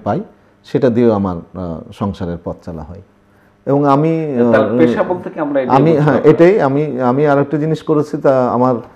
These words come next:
Speaker 1: বিআরটিসি কর্তৃপক্ষের সাথে সম্পর্ক থাকার কারণে তারা আমাকে তিন চারটি গাড়ি, তারা সরকারের যে নিয়ম নীতি আছে, সেই নিয়মের মধ্যে দিয়ে আমাকে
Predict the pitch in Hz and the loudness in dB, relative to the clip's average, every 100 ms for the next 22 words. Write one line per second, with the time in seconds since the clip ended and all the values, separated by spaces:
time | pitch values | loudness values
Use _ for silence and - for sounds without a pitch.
0 | _ _ - 101 127 127 139 139 135 123 | _ _ -10 2 2 2 -2 -4 -2 -2
1 | 135 127 - 127 127 117 120 123 113 117 | -2 -2 -2 -2 -2 -4 -2 -2 -2 -2
2 | 113 120 104 110 - 113 131 151 117 117 | -4 -4 -4 -4 -2 -2 -2 -4 -2 -2
3 | 110 104 160 220 - - _ - 123 113 | -4 -4 -8 -10 -16 -20 _ -6 -2 -2
4 | 110 110 98 113 139 233 - _ _ _ | -2 -2 0 0 0 -6 -12 _ _ _
5 | - 107 104 120 110 113 104 95 87 98 | -4 -2 0 0 0 0 -2 -2 -2 -2
6 | 95 117 117 113 113 117 104 - 170 131 | 0 2 2 0 0 0 0 -2 -4 -2
7 | 113 113 110 107 107 95 107 127 170 107 | -2 0 -2 -2 -4 -6 -4 -4 -4 -4
8 | 98 139 | -6 -8